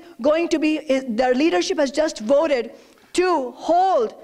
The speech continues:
a membership approval on strike, and it's very likely to pass. And if all the labor unions that represent workers in the, uh,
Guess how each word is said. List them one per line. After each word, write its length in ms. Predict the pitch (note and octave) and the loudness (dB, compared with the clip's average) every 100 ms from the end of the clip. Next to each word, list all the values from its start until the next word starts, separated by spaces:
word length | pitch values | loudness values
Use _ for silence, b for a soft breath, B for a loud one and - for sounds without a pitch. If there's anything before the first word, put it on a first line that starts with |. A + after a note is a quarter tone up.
| B B | B B
a 80 | B3+ | 0
membership 560 | C#4 D4 D4+ D4 D#4 C4 | 0 2 0 0 -2 -2
approval 680 | B3 C4+ E4 D#4 A#3+ G#3+ - | -2 0 0 2 0 -2 0
on 240 | C4+ C#4+ | 0 0
strike, 460 | C#4 C#4 B3 A#3 - | -4 -2 0 -2 -2
and 140 | B3+ | -2
it's 140 | B3+ B3 | -2 -2
very 260 | B3 D4+ | 0 2
likely 400 | D#4+ D#4+ D#4+ D#4+ | 2 0 0 0
to 100 | E4+ | 0
pass. 520 | E4+ D4+ A#3 G3 - - b b b b b | -2 -4 -4 -4 -10 -20 b b b b b
And 320 | C4+ D4 D4 C#4+ B B | -4 -2 -2 -4 B B
if 280 | F#4+ G4+ - - | 0 0 -2 -2
all 400 | D4 E4+ F#4+ G4 | 0 2 2 2
the 100 | F4+ | 0
labor 400 | D#4+ F4 E4+ E4 | 0 0 0 0
unions 560 | C4 D4+ E4 D#4 B3 | 2 2 2 0 0
that 160 | C4 A#3 | -2 -2
represent 460 | B3+ C#4+ C#4+ D4+ B3 | 0 0 0 0 0
workers 500 | C4 C4+ D4+ D4 C#4+ | 0 0 0 -2 -2
in 240 | C4 C#4 C#4 | 0 2 2
the, 180 | C4 C4 | 0 -2
uh, 180 | B3+ | -6